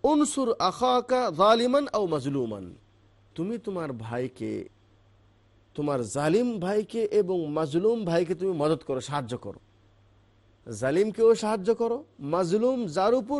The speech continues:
জুলুম করা হয়েছে, তাকেও তুমি সাহায্য করো। ফাকাল রাজুলুন,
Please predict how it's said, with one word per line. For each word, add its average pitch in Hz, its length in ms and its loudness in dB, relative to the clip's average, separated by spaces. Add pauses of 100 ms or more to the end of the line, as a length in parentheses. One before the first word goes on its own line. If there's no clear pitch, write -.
জুলুম 285 440 0
করা 285 220 2
হয়েছে, 226 360 2
তাকেও 226 380 2
তুমি 294 220 -4
সাহায্য 202 400 -2
করো। - 200 -10 (960)
ফাকাল 247 340 6 (100)
রাজুলুন, 226 400 4